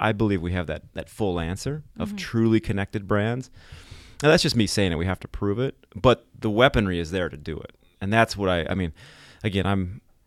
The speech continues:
Speaker 1: I know anybody can just say they have it, but we truly, with, with the scale of both of these, if you, if you drew up a list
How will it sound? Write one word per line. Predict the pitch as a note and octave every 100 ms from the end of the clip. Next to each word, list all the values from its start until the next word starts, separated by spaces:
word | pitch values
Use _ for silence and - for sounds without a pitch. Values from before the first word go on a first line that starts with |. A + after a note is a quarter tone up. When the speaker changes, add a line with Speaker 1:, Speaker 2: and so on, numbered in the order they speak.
| _ _ _ G#2+
Speaker 1:
I |
know | G2
anybody | F#2+ A2 F#2 F2
can | F2+
just | F2+ F2
say | G#2+ F#2+
they | F2 F2
have | G#2 E2
it, | - - _ _
but | - G#2
we | A2 G#2
truly, | - - A#2+ B2 A2+ F#2+
with, | F2+ -
with | E2 -
the | E2
scale | - B2 B2
of | F2+
both | - D#2 D2+
of | D2+
these, | - - - - -
if |
you, | D3 F3+
if | -
you | C#3+
drew | C#3+ D#3
up | B2
a |
list | G#2+ G#2+ D#2 - -